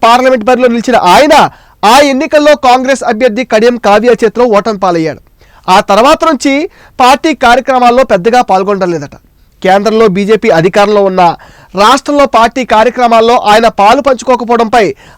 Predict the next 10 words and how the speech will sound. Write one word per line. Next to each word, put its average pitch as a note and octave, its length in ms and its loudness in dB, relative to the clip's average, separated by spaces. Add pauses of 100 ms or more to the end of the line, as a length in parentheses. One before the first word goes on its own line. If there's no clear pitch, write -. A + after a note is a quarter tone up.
(180)
రకరకాలుగా G#3 640 -2
వార్తలు F#3+ 340 -2
వస్తున్నాయి. - 340 -14 (300)
మళ్ళీ A3 300 2
ఆయన A#3+ 280 2
బీఆర్ఎస్ A3+ 580 0
కండువా A3 240 0
కప్పుకోబోతున్నారనే A3 1000 -2
చర్చ - 160 -8
కూడా A3 260 0